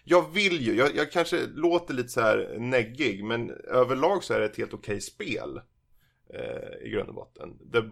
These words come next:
det kunde varit bättre och man kanske har blivit hypad lite mycket också. Så att man kanske varit lite så här, hmm, nu när man väl spelat. Men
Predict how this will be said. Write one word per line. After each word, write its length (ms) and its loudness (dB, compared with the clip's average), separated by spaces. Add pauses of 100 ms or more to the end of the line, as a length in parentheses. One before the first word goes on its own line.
det 120 -2
kunde 240 -2
varit 200 0
bättre 360 0
och 60 0
man 120 0
kanske 240 0
har 60 -4
blivit 280 -4
hypad 440 -2
lite 200 -10
mycket 240 -10
också. 380 -12 (760)
Så 160 -14
att 80 -16
man 100 -10
kanske 280 -10 (680)
varit 240 -10
lite 160 -16
så 60 -8
här, 200 -10
hmm, 380 -8 (120)
nu 180 -10
när 80 -10
man 120 -8
väl 140 -8
spelat. 420 -10 (180)
Men 280 2